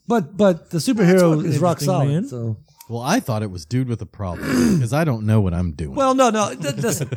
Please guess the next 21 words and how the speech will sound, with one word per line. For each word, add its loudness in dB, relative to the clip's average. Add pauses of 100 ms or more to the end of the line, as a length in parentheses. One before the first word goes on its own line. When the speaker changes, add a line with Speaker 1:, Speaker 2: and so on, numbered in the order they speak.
(420)
Speaker 1:
<laughs> -8
uh, 2
Dude 2
with -2
a 2
Problem 2
is 2
almost 4
always 4
right 2
because 0
any 4
hero 4
in 4
a 2
story 4
who 4 (140)
is, 0
has 0
a -6
problem. -4